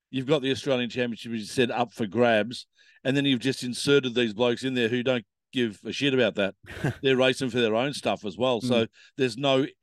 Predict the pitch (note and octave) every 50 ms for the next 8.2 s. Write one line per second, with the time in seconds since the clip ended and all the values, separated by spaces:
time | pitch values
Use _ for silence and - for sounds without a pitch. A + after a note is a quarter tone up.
0 | _ _ _ _ _ _ _ - C3+ A#2+ B2 C#3+ C3+ B2 - - B2+ A2+ - -
1 | C3+ A#2 A2+ A2+ A#2 B2+ C#3+ - - C3 A#2+ - - A#2+ A2 G#2+ G#2+ G2+ _ _
2 | _ _ _ _ _ _ - C#3 A2 G#2+ A#2+ A#2+ A#2+ A#2+ A2+ B2+ B2 B2 A#2 -
3 | - B2+ A#2 A#2 B2 A#2 A#2 A2+ - - A#2 A2 A#2+ B2+ - - C#3 B2 A#2+ A2
4 | A2 G#2+ - - C3+ C#3+ D3 C3 A#2+ B2+ D3 D3+ - - D3 A#2+ - - A#2 A2
5 | G#2 A2+ C3 B2+ A2 G#2 _ _ _ _ _ _ _ - - A#2+ A2 - _ -
6 | A2 - C3+ C3 C3 B2 G#2 F2+ G#2 A2 C3 B2 - G#2+ D#2 - _ _ _ _
7 | _ - G3+ G3+ F#3+ E3+ D3+ C#3 B2+ A#2+ A#2 - - G3+ G3+ G#3 G3 C3+ G3+ G3+
8 | - G#2 -